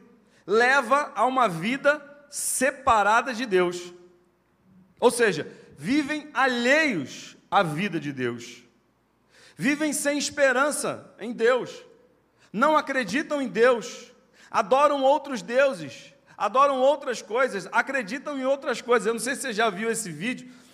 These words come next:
mas tem um vídeo muito interessante de Ariano Suassuna.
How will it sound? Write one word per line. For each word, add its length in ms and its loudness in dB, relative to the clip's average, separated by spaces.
mas 160 -6
tem 140 -4
um 80 -2
vídeo 200 -4
muito 280 -2
interessante 640 -6
de 240 -6
Ariano 300 -2
Suassuna. 640 -6